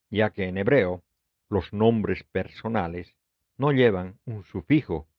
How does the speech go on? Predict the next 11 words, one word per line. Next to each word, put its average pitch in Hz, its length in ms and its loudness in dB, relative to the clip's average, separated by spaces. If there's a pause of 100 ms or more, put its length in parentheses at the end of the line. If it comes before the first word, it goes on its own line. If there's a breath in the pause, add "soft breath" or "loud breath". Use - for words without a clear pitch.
(220)
como 80 300 -12
el 76 160 -14 (520)
su. 120 340 -6 (1120)
Por 127 100 4
lo 131 120 4
tanto, 98 360 -2
la 76 120 -8
referencia 95 720 -6
a - 220 -14 (200)
su - 380 -2
Asherah 87 560 -4